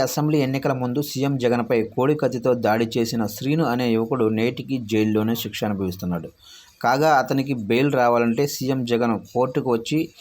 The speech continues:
సాక్ష్యం చెప్పాల్సి ఉంది. అయితే దీంతో తన కొడుకు జైల్లో తీవ్ర అస్తవ-, అవస్థలు పడుతున్నాడని, గత ఐదు సంవత్సరాలుగా శిక్ష అనుభవిస్తున్నాడు. ఏపీ సీఎం జగన్ కోర్టుకు వచ్చి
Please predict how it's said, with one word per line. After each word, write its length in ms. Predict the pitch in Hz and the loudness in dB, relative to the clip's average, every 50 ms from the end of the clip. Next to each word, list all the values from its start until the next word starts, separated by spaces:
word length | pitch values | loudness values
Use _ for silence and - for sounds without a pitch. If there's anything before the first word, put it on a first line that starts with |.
| - - - - _ _ - - - | -20 -20 -20 -20 _ _ -12 -8 -2
సాక్ష్యం 380 | - 127 147 151 - - 175 160 151 - | 2 2 2 2 0 -2 -2 -2 0 -2
చెప్పాల్సి 380 | 135 - - 127 120 113 - 117 104 | -6 -2 0 0 0 0 0 -2 -2
ఉంది. 160 | 95 90 82 - - - - - _ - - - | -2 -2 -4 -6 -10 -14 -20 -20 _ -14 -6 -4
అయితే 180 | 101 107 139 147 143 139 143 | -4 0 0 0 0 2 0
దీంతో 240 | 147 143 143 151 143 151 | 0 0 0 0 0 0
తన 100 | 143 135 131 123 - | 0 -2 -2 -4 -2
కొడుకు 260 | - 123 143 143 160 160 147 120 | -4 -4 -2 0 0 0 0 0
జైల్లో 300 | 127 131 139 143 147 143 117 - - | 0 2 2 2 2 0 -2 0 0
తీవ్ర 240 | 120 120 131 139 127 101 95 | 2 2 4 4 2 2 2
అస్తవ-, 400 | - - - 135 131 131 131 107 80 107 | 0 -2 -2 -2 0 2 2 2 2 0
అవస్థలు 340 | 120 127 - - 151 135 120 120 | 0 -2 -2 -2 -2 -2 0 0
పడుతున్నాడని, 580 | 120 117 110 120 117 113 107 107 104 104 110 110 107 - - - - _ _ - 117 | -2 -2 0 0 0 0 2 0 0 0 0 -2 -4 -6 -12 -20 -20 _ _ -4 -4
గత 140 | 117 117 - 139 127 131 | -4 0 2 2 2 4
ఐదు 140 | 147 151 147 - | 2 0 0 0
సంవత్సరాలుగా 540 | 151 143 151 147 170 160 160 156 151 147 147 143 139 - | 0 -2 0 0 0 2 2 4 4 4 2 2 0 -2
శిక్ష 220 | - 135 - - - 135 | -6 -6 -6 -2 -2 -2
అనుభవిస్తున్నాడు. 640 | 127 123 127 131 127 120 - - 117 113 104 92 87 - - - - - - - _ _ - 113 131 | -2 0 -2 -2 -2 -4 -2 -2 -2 0 0 -2 -2 -6 -6 -14 -20 -20 -20 -20 _ _ 0 0 0
ఏపీ 240 | 151 147 - 175 165 165 | 0 2 2 0 0 0
సీఎం 240 | - 151 151 147 139 127 131 | 0 0 0 0 0 2 2
జగన్ 240 | 127 131 135 131 117 - | 2 2 2 -2 -4 -2
కోర్టుకు 380 | - 131 127 131 151 135 131 127 | -2 -2 -2 0 -2 -2 0 0
వచ్చి 200 | 120 117 - 135 | -2 -2 -4 -8